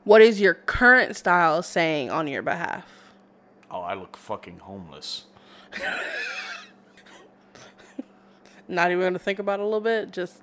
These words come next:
Speaker 2: No, I look
Speaker 1: immediately
Speaker 2: fucking,
Speaker 1: homeless?
Speaker 2: I look fucking homeless. I look like I need help.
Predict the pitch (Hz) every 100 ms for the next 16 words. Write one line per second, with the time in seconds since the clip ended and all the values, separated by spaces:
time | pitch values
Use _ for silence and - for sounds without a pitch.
0 | - 104 107 101 95 101 208 226 247 240
1 | 233 226 226 220 247 294 175 277 147 -
2 | 139 131 120 104 92 - 110 80 - -
3 | - 139 175 135 123 110 101 107 92 80
4 | 90 78 -